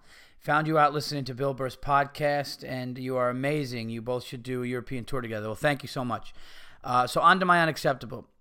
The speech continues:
I have been living and working for the past few years in Germany now. They have this nice tradition at the work, uh, at my workplace where you bring your colleagues breakfast if you had a birthday or any other celebratory occasion. You leave it on the table in the office and everybody can,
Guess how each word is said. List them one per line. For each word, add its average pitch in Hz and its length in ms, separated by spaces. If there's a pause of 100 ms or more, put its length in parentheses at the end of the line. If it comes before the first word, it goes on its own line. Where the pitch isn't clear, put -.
(120)
I 135 140
have 131 180
been 135 180
living 180 300
and 151 160
working 156 300
for - 100
the 131 100
past 160 400
few 165 280
years 147 420
in 131 180
Germany 127 440
now. 113 260 (480)
They 135 120
have 160 220
this 147 200
nice 196 220
tradition 175 460
at 151 200
the 143 80
work, 165 420
uh, 127 400
at 147 120
my 139 100
workplace 151 640 (300)
where 135 120
you 139 120
bring 160 280
your 175 120
colleagues 160 500
breakfast 143 640
if 135 180
you 135 120
had 123 160
a 123 40
birthday 131 640
or 123 260
any 139 380 (380)
other 127 300
celebratory 127 800
occasion. 113 540 (360)
You 131 120
leave 196 180
it 202 60
on 196 100
the 175 80
table 160 360
in 156 80
the 147 120
office 139 340
and 127 120
everybody 143 520
can, 127 400